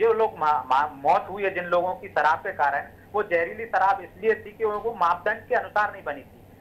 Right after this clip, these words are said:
लोग उस शराब की तरफ क्यों जाते हैं, जैसा कि आप पहले पूछा था आपने,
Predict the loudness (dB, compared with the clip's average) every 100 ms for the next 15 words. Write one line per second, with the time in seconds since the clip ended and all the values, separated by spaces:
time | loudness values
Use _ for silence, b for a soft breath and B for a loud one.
0 | -20 -6 -2 0 -2 -12 -12 -2 0 2
1 | 0 -2 -2 -2 -2 -2 2 2 0 -8
2 | -10 -6 -2 0 0 0 -6 -4 -6 -2
3 | -2 2 2 2 0 -12